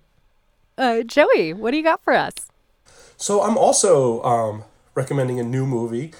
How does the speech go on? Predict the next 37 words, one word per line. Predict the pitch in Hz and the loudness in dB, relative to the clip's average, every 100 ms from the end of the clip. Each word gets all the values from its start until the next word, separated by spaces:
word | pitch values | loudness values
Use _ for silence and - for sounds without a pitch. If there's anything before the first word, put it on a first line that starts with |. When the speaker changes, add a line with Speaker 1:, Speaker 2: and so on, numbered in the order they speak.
| - _ | -20 _
Speaker 2:
was | 208 202 | -10 -4
a | |
movie | 262 277 | -4 -4
I | 339 | -4
saw | - 254 | -2 -2
in | 226 | -2
theaters | 175 160 165 | -4 -4 -6
last | 143 139 139 | -6 -6 -6
week, | 120 123 - | -6 -6 -8
and | - 123 120 120 131 | -4 -2 -2 -4 -4
something | 151 175 220 202 | -6 -6 -8 -4
that | 156 139 131 | -4 -4 -2
I | 151 | -2
had, | 135 160 147 135 131 - _ _ _ _ _ _ _ _ _ _ - - | -2 -2 -2 -4 -6 -14 _ _ _ _ _ _ _ _ _ _ -20 -2
I | 196 | 2
didn't | 339 | 4
know | 339 | 4
what | 277 202 - - | 2 2 -2 -4
to | 175 | -4
expect | 170 - 151 156 | -4 -2 -2 0
going | 151 147 | -2 0
in. | 120 135 151 _ - _ _ _ _ _ _ _ - | -2 -4 -10 _ -20 _ _ _ _ _ _ _ 2
The | 180 | 4
Menu, | 214 190 247 180 98 60 - - _ | 4 4 2 0 -4 -6 -12 -16 _
directed | - 123 123 135 | -2 -2 -2 -2
by | 120 | -2
Mark | 120 131 135 | 0 -2 0
Mylod, | 147 131 143 143 139 135 139 | 2 2 4 4 2 -2 -8
starring | - 165 143 | -2 0 2
Ralph | 131 139 147 - | 2 2 2 2
Fiennes, | 143 151 151 147 147 - | 2 4 2 -2 -4 -4
starring | 165 139 120 | -2 -2 -2
Anya | 139 151 156 | -4 -2 -4
Taylor-Joy | 151 160 151 147 135 147 | -4 -4 -2 -4 -4 -2
and | 151 | -2
Nicholas | 135 139 147 - | -4 -6 -6 -2
Hoult. | 139 156 | -2 -4